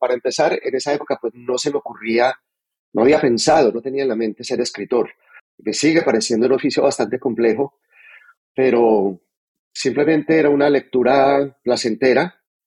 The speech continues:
Me encantaba como meterme en otras historias, en otros mundos. Sí, no había ninguna como pretensión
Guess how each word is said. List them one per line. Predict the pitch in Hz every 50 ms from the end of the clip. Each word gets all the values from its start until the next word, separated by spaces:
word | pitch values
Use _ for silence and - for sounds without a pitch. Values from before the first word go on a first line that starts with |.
| _ _ _ _ _ _ _ _ _
Me | - 101
encantaba | 92 90 - 101 98 - 117 110 113 120 123
como | - 127 120 113
meterme | 107 110 110 113 107 104 117
en | 120
otras | 127 123 131 -
historias, | - - - - 131 123 120 127 127 -
en | 120 110
otros | - 123 123 113
mundos. | 123 135 147 143 139 143 147 143 - - - - - _ - - - - - - - _ _
Sí, | - - - - 107 82
no | 82 110 120
había | 120 123 127
ninguna | 131 131 117 110 113 113 120 131 131 127 131 131 131 127 127 127 -
como | 123 120 110 110
pretensión | 107 110 110 107 104 101 - - 123 120 117 117 117 113 113 113 110 104 _